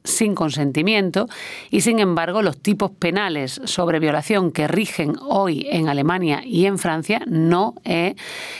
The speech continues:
giran alrededor del consentimiento. Estos países no han querido modificar su código penal y esta ha sido la razón real por la que se han opuesto, ¿no? Eh, a pesar de que el argumento oficial era otro.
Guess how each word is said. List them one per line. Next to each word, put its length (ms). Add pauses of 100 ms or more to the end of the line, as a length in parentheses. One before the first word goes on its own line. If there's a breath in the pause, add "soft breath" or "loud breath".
giran 300
alrededor 380
del 160
consentimiento. 1080
Estos 320
países 400
no 340
han 140
querido 320
modificar 640
su 240
código 340
penal 460 (440 loud breath)
y 140
esta 160
ha 20
sido 220
la 100
razón 380
real 640 (120)
por 140
la 160
que 100
se 200
han 340 (320 loud breath)
opuesto, 720
¿no? 200 (540 loud breath)
Eh, 500
a 100
pesar 340
de 160
que 480
el 80
argumento 680
oficial 840
era 300
otro. 540